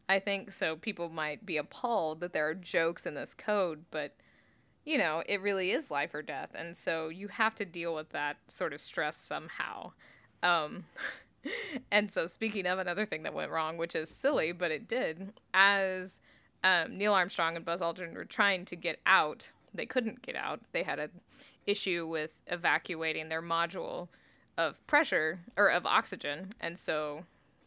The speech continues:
you had some pressure issues and couldn't get the door open,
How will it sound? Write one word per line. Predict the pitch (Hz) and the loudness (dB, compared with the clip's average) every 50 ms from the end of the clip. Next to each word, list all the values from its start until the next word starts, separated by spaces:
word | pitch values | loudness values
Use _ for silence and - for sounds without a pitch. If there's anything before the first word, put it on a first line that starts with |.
| _ _ _ - | _ _ _ -14
you | - 165 165 | -12 -8 -6
had | 147 147 - | -6 -8 -6
some | - 156 156 175 - - - - - _ _ | -8 -10 -10 -10 -14 -18 -20 -20 -20 _ _
pressure | - 220 202 - 196 - | 6 6 6 6 2 2
issues | - 175 - 180 170 170 175 | 2 0 0 -2 -2 -2 -4
and | 170 170 - | -8 -10 -4
couldn't | - 208 - - | -4 -4 -2 -2
get | - - | -6 -8
the | 139 | -8
door | 151 175 180 180 196 180 156 | -6 -4 0 2 2 2 2
open, | 156 156 156 170 165 185 220 220 | 0 -2 -2 -4 -4 -4 -4 -8